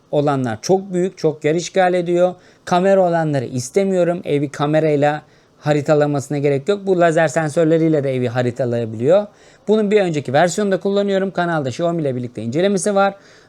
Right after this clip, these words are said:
Dolayısıyla ürün benim için ideal. İdeal ürünleri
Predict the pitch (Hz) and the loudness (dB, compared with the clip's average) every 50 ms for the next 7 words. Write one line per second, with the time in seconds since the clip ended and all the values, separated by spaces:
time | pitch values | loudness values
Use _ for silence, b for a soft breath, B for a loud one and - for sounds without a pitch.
0 | b b 170 180 208 208 214 208 190 165 - - 175 160 165 202 208 220 208 - | b b 0 2 2 4 4 2 2 0 0 -2 -2 0 2 2 0 0 -2 -8
1 | b b b b b b b - - - 220 180 180 185 196 190 196 185 165 139 | b b b b b b b -6 -2 2 2 2 2 2 0 0 0 0 0 -2
2 | 127 127 - 196 233 - 190 156 127 127 123 147 180 208 240 - _ _ _ - | -2 -4 -6 -6 -4 -4 -2 -2 0 0 -2 -2 -2 -4 -8 -12 _ _ _ -4
3 | 247 233 214 220 196 170 151 135 127 120 123 120 120 123 131 160 202 220 240 | -2 0 2 2 2 0 0 -2 -4 -4 -4 -4 -4 -2 2 4 4 4 2